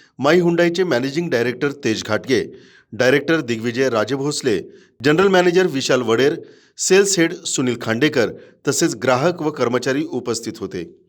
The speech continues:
या क्रेटाबद्दल माहिती देताना आयोजकांनी म्हटलं आहे की नवीन क्रेटाची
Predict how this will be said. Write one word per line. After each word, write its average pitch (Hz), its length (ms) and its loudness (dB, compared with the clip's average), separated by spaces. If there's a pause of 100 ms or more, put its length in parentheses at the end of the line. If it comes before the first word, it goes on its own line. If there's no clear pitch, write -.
(120)
या 160 140 4
क्रेटाबद्दल 185 520 4
माहिती 135 340 0
देताना 147 460 0
आयोजकांनी 120 460 -2
म्हटलं 110 300 0
आहे 139 160 2
की 92 340 -8 (320)
नवीन 165 440 0
क्रेटाची 143 540 0